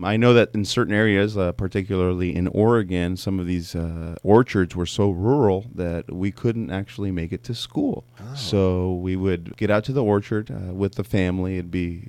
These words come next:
Speaker 1: really early. Uh, they would give us a chance to sleep in the back of the truck.
Speaker 2: Hmm.
Speaker 1: Uh, when we woke up, we'd go out and we'd find them, and they'd be out there either harvesting cherries or pears. And then we'd get to work.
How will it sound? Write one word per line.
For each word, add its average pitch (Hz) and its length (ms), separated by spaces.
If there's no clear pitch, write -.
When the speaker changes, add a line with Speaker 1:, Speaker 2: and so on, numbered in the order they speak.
Speaker 1:
really 127 520
early. 92 480
Uh, 80 200
they 87 100
would 101 220
give 110 120
us 107 120
a 98 40
chance 101 360
to 87 60
sleep 101 340
in 90 160
the 90 80
back 82 240
of 98 40
the 101 60
truck. 98 380
Speaker 2:
Hmm. 95 80
Speaker 1:
Uh, 76 240
when 87 200
we 98 100
woke 107 280
up, 104 300
we'd 92 540
go 98 180
out 98 260
and 120 120
we'd 95 180
find 90 400
them, 131 140
and 98 100
they'd 90 200
be 92 140
out 90 220
there 95 220
either 92 260
harvesting 92 560
cherries 92 640
or 92 120
pears. 90 720
And 95 580
then 98 380
we'd 113 260
get 101 220
to 139 100
work. 196 380